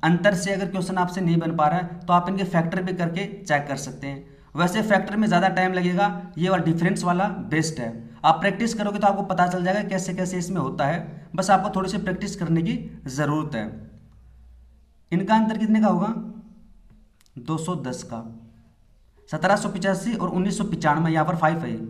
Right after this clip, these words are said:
इनका अंतर होगा दो सौ दस का। फिर आगे भी आप check करोगे, सबसे छोटा अंतर क्या है? दो सौ दस।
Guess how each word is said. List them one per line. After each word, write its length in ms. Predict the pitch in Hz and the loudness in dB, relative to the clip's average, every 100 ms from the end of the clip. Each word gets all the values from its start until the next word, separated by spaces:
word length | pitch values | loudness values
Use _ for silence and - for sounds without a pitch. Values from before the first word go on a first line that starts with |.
| - - - | -12 -18 -2
इनका 220 | 170 190 | 0 4
अंतर 180 | 196 185 | 2 2
होगा 140 | 180 185 | -2 0
दो 140 | 160 | -2
सौ 120 | 165 | -2
दस 180 | 127 123 | -4 -6
का। 140 | - 117 - - - - | -8 -10 -12 -20 -20 -2
फिर 100 | 175 | 6
आगे 220 | 175 185 | 6 6
भी 80 | 196 | 4
आप 140 | 185 180 | 2 2
check 200 | 175 175 | 0 0
करोगे, 320 | 175 196 - - - | -2 -4 -6 -10 -4
सबसे 240 | 175 202 | -2 0
छोटा 220 | 190 185 | 0 2
अंतर 220 | 190 185 185 | 2 2 2
क्या 120 | 214 | 2
है? 100 | 143 | 2
दो 120 | 156 | -2
सौ 180 | - 220 - - | -2 -6 -6 -12
दस। 320 | 120 117 113 | -8 -8 -8